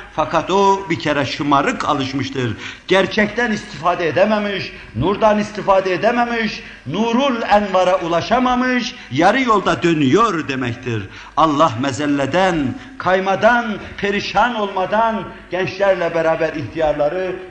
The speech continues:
ihtiyarlarla beraber ihtiyarladığı halde hala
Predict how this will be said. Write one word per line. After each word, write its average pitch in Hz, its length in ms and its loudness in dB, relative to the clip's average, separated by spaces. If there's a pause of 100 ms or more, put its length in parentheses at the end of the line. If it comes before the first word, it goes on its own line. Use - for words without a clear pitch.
ihtiyarlarla 165 840 2
beraber 165 560 4 (640)
ihtiyarladığı 170 760 2
halde 180 440 2 (420)
hala 170 720 2